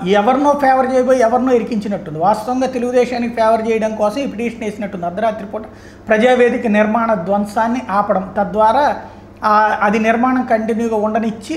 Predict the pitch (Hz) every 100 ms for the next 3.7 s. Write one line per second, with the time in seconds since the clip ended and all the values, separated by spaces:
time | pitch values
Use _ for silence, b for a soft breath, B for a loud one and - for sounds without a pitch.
0 | 330 240 262 208 B B - 214 233 262
1 | 240 240 226 214 220 220 311 220 208 -
2 | 240 240 220 220 190 185 175 156 156 214
3 | 247 285 277 262 254 247